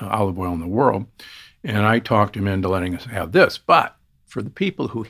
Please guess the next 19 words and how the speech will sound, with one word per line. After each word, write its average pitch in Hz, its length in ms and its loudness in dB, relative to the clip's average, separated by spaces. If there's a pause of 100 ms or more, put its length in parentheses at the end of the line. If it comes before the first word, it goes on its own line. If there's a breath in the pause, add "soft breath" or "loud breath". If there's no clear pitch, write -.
hate 165 520 2 (500)
olive 107 300 4
oil 92 380 -4
or 101 400 4 (280 soft breath)
don't - 200 -2
really 113 240 2
wanna 104 320 0
have 110 180 -2
a 87 40 -8
liter 104 340 0
of 92 60 0
olive 92 280 2
oil 90 140 -2
per 107 160 -6
week 135 220 2
'cause 107 120 -6
it's 87 140 -8
really 87 240 -8
hard, 107 340 0